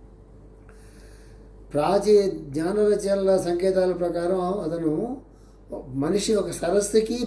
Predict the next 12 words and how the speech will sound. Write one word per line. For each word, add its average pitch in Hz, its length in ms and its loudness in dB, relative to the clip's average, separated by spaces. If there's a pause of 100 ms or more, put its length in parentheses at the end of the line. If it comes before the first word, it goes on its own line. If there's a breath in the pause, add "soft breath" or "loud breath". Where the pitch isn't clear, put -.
పర్వతానికి 208 640 2
మధ్యన 202 320 2
ఇరుకైన 190 480 4
ప్రదేశంలో 196 560 2
నించుని 180 300 -2
ఉన్నట్టండి. 147 580 -2 (580 soft breath)
అంటే - 140 -4
సరస్సు 185 400 0
అంటే 208 340 4
భూమి 202 220 -2
మీద 190 140 0
ఉంటుంది 139 520 -4